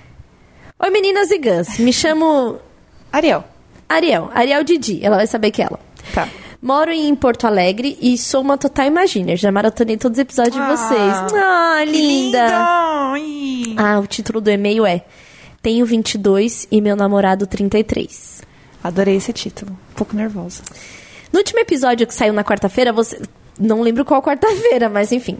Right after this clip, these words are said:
Speaker 1: No último episódio que saiu na quarta-feira, vocês responderam um e-mail pra uma menina que gostaria de namorar caras mais velhos e vocês só falaram que não dava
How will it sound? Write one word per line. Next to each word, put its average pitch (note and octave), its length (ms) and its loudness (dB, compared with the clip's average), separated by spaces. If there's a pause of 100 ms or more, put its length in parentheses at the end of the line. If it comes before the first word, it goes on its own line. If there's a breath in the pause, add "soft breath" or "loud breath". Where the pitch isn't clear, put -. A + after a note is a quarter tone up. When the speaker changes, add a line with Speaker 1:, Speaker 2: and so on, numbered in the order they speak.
(140)
Speaker 1:
No D#4+ 100 2
último F4+ 220 2
episódio A#3+ 600 2
que C#4 100 2
saiu G#3 320 2
na G#3 80 0
quarta-feira, C4 480 0 (380 loud breath)
vocês C#4 320 0
responderam C4+ 480 2
um G#3+ 40 0
e-mail A3 300 2
pra B3 160 0
uma B3+ 120 0
menina A#3+ 300 2
que A#3+ 120 -8
gostaria B3 320 2
de B3+ 60 0
namorar A#3+ 320 0
caras B3+ 380 -2
mais C4 300 0
velhos G#3+ 500 0
e C4 80 0
vocês C4+ 300 2
só C#4+ 100 0
falaram C4 380 0
que D4 140 -2
não C4+ 420 0
dava A3+ 500 0